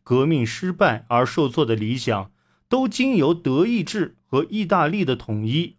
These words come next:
而得以实现。随着奥斯曼帝国的衰落，塞尔维亚、保加利亚和罗马尼亚建立起新的巴尔干国家，为其他民族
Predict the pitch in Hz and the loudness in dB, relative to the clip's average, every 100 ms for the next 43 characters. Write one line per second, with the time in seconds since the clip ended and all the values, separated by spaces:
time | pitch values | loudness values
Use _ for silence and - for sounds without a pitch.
0 | - 123 120 120 120 123 110 - 110 104 | -4 0 0 0 0 0 -2 -4 -6 -2
1 | 151 120 - _ _ _ _ _ _ _ | -2 -2 -6 _ _ _ _ _ _ _
2 | _ _ _ _ _ - 131 147 151 147 | _ _ _ _ _ -4 2 4 6 4
3 | 156 147 131 117 139 135 120 131 117 113 | 4 2 2 0 0 2 0 0 0 2
4 | 110 113 123 113 113 107 101 _ _ _ | 0 0 2 2 4 0 -2 _ _ _
5 | _ - - 233 139 107 104 113 160 139 | _ -4 2 4 4 2 0 2 2 0
6 | 110 _ _ _ 117 110 107 151 175 208 | -4 _ _ _ 2 4 2 2 2 0
7 | 165 185 127 - _ _ - 143 139 123 | 0 0 -4 -10 _ _ 0 2 4 4
8 | 196 185 98 95 98 127 110 - _ _ | 4 2 0 -4 -2 0 0 -4 _ _
9 | _ - 160 143 131 113 110 - 196 233 | _ 2 4 4 0 -2 -6 -2 -2 2
10 | 139 117 113 113 107 113 101 104 104 120 | 0 2 2 2 0 -2 -4 -4 -2 -2
11 | 113 113 _ _ _ _ _ 247 262 165 | -2 -6 _ _ _ _ _ -2 0 -2
12 | 175 180 208 156 139 220 - 117 120 - | -2 0 2 2 2 0 0 0 -2 -4